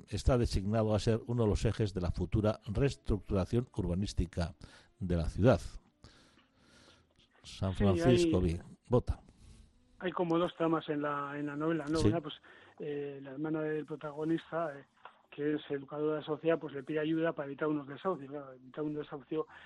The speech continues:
Speaker 2: tal como son la normativa y las leyes en, en España, pues es, es muy difícil, ¿no? Y luego, eh, está el tema del,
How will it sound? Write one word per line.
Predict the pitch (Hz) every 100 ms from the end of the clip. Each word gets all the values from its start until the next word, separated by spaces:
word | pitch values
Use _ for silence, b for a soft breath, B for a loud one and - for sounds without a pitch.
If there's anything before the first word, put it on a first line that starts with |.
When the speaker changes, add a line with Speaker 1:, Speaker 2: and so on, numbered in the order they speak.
| B B _
Speaker 2:
tal | 151 143
como | 156 147
son | 156 151
la | 147 143
normativa | 147 147 143 151
y |
las | 147 143
leyes | 147 151 147 -
en, | 147 143 143 143 143 135 143
en | 147
España, | - 160 151 160 B B B B _
pues | 147 151
es, | 151 151
es | 147
muy | 156 147
difícil, | 135 160 - 131
¿no? | 143 - B B B
Y | 214 156
luego, | 165 175 185
eh, | 156 151 147 143 143
está | 143 - 160
el | 160 143
tema | 151 156 175
del, | 147